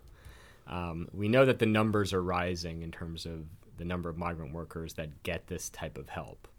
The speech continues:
Uh, but anecdotally, you still hear a lot of stories about workers that are turned away, uh, that the legal aid mostly is interested in helping those people who have a strong case that they think they can win. Um,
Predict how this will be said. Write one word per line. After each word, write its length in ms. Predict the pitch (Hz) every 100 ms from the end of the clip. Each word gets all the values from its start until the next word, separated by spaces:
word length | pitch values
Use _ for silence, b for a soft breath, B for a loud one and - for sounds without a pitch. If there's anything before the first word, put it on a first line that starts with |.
| B B B B
Uh, 360 | 85 80 80 80 80
but 120 | 76
anecdotally, 920 | 104 98 92 117 113 104 104 98 92
you 140 | 98
still 260 | 92 - 92
hear 160 | 92 90
a 60 |
lot 220 | 90 90
of 80 | 87
stories 380 | - - 87 82
about 220 | 85 85
workers 380 | 87 82 87 80
that 100 | 80
are 100 | 82
turned 320 | - 87 85
away, 480 | 80 87 85 82 82 - B B B B -
uh, 220 | 82 85
that 140 | 85 82
the 80 |
legal 380 | 92 95 95 90
aid 360 | 85 87 80 -
mostly 440 | 110 107 - 104
is 160 | 90 95
interested 460 | 90 90 - 92
in 100 | 87
helping 640 | 90 90 82 92 85 82 82
those 200 | 82 -
people 360 | - 76 82
who 160 | 80 87
have 240 | 90 87
a 60 | 87
strong 360 | - 95 82 87
case 460 | - 127 113 -
that 140 | 95 -
they 100 | 82
think 220 | 95 85
they 100 | 80
can 200 | - 82
win. 420 | 98 107 98 101 - B B B B B
Um, 560 | - 90 87 85 85 82